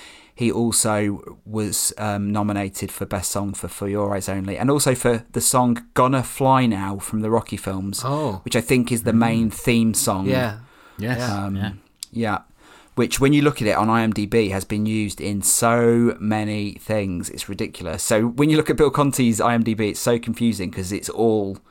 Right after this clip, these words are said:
Speaker 1: Gonna Fly Now being used in
Speaker 2: Ah.
Speaker 1: just tons of stuff.
Speaker 2: Yeah. Every film with a montage, basically.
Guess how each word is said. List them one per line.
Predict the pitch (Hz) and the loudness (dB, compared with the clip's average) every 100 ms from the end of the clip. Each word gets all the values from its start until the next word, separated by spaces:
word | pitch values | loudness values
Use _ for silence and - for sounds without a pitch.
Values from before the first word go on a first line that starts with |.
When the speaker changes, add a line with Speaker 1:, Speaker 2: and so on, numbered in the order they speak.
| _ _ | _ _
Speaker 1:
Gonna | 113 104 | -2 -2
Fly | - 117 113 | -2 -2 0
Now | 98 92 | -2 -4
being | 95 95 | -2 -2
used | 101 101 98 | -2 -2 -4
in | 90 95 101 - - | -4 -4 -6 -12 -12
Speaker 2:
Ah. | 110 104 98 - _ | -10 -8 -10 -16 _
Speaker 1:
just | 110 - - - | -10 -10 -12 -16
tons | - 107 92 | -4 -4 -2
of | 98 | -6
stuff. | - 92 | -4 -4
Speaker 2:
Yeah. | 98 - - _ | -6 -10 -18 _
Every | 127 123 | -6 -4
film | 123 135 120 | 0 2 2
with | 117 113 | 2 -2
a | 104 - | -6 -4
montage, | 123 117 110 95 90 - | -2 0 -2 -4 -4 -8
basically. | 90 - 104 | -12 -10 -14